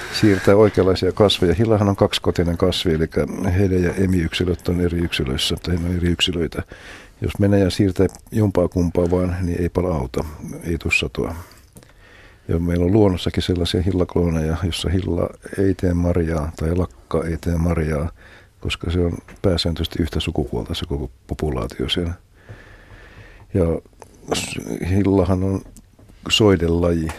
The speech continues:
ostaa korvissa, mutta ennen kaikkea sitä avosoilla. Sellaisten olosuhteiden luominen on hankalaa, tekeminen. Jos on valmis suo, niin voi yrittää, mutta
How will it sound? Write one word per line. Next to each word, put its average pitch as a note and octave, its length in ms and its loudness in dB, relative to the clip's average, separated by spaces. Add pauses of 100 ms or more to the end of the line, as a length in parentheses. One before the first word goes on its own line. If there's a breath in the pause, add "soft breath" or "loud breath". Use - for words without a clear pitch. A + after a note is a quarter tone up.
ostaa - 320 -4
korvissa, F2+ 540 2
mutta F2 160 -2
ennen F2+ 160 0
kaikkea E2+ 300 -2
sitä F2+ 140 0
avosoilla. E2 680 0 (380 loud breath)
Sellaisten F#2+ 580 0
olosuhteiden F2+ 720 0
luominen F2+ 440 2
on A#1+ 100 -6
hankalaa, F#2 720 0
tekeminen. E2+ 640 0 (480 loud breath)
Jos F#2+ 180 -4
on F2 120 0
valmis G2+ 460 2
suo, G2 260 4 (260)
niin F2+ 200 0
voi E2+ 120 2
yrittää, E2 680 -4 (680 loud breath)
mutta - 300 -6